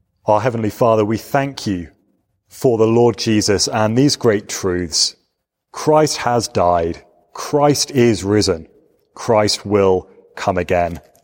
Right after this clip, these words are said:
We pray that we will be those who reflect well on these truths of the past,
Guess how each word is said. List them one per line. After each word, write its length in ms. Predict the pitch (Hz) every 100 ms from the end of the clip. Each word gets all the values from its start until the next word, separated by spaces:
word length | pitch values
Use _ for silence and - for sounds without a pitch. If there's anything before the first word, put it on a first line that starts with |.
| _ _ _ _ _ _ _ -
We 120 | 135
pray 480 | 135 - 127 117 107 - _ _ _ _
that 140 | 120
we 240 | 123 139 139
will 140 | 135
be 140 | 123
those 540 | 110 95 87 85 - - _ _ _ _ _ -
who 120 | 120
reflect 680 | 117 110 - 151 143 135 120
well 480 | 120 113 95 85 _ _ _ _ _
on 140 | 113
these 180 | 113 107
truths 460 | - - 123 113 107
of 80 | -
the 100 | -
past, 560 | - 87 87 - -